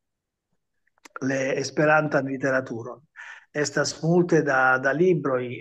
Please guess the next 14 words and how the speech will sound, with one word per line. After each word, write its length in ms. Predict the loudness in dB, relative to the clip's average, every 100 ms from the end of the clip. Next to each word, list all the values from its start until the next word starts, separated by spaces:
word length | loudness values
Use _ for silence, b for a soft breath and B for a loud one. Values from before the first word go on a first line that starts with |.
| -10
en 120 | -10
esperanta 560 | -12 -6 -4 -4 -4 -6
lingvo, 600 | -4 -4 0 0 0 -10 B B B -10
kion 440 | -2 -2 -2 -6
mi 100 | -6
devas, 480 | -4 -4 -4 -4 -6
eh, 240 | -6 -6
legi 680 | -2 0 0 0 2 2 0 -4
kaj 420 | -8 -8 -10 -10
ko-, 400 | -8 -8 -8 -10 -6
koni, 520 | -4 -2 -4 -6 -10 _ _ _ b b b _
eh, 560 | -16 -14 -12 -12 -14 -14 -10
ĉar, 240 | -6 -6 -6 -8
eh, 540 | -6 -8 -8 -8